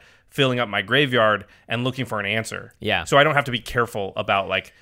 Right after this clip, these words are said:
Speaker 1: calculating, "Okay, well, I don't want more than seven cards in there 'cause otherwise he just kill-, destroys me."
Speaker 2: Right. It was before it was your turn, you had the choice, "Okay, I'm gonna mill myself for two.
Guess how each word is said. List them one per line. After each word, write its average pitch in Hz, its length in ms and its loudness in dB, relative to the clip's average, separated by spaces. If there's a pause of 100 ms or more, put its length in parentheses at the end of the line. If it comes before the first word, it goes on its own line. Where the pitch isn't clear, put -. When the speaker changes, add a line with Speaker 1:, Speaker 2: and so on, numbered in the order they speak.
(320)
Speaker 1:
calculating, 113 600 -2
"Okay, 107 340 -2
well, 95 160 -6
I 101 120 -2
don't 104 160 -6
want 98 160 -10
more 98 180 -10
than 90 100 -14
seven 98 280 -8
cards 113 240 -2
in 104 80 -10
there 98 120 -2
'cause 95 160 -12
otherwise 95 280 -6
he 98 80 -12
just - 300 -16
kill-, 104 200 -8 (160)
destroys 101 380 -6
me." 82 200 -14
Speaker 2:
Right. 135 240 2
It 170 100 0
was 165 140 0
before 180 440 2
it 214 40 4
was 143 140 0
your 143 80 4
turn, 143 300 0
you 127 60 2
had 120 60 0
the 113 60 -4
choice, 123 260 -2
"Okay, 143 200 -2
I'm 123 80 0
gonna 117 160 -4
mill 147 160 4
myself 147 320 -2
for 117 80 -12
two. 160 420 2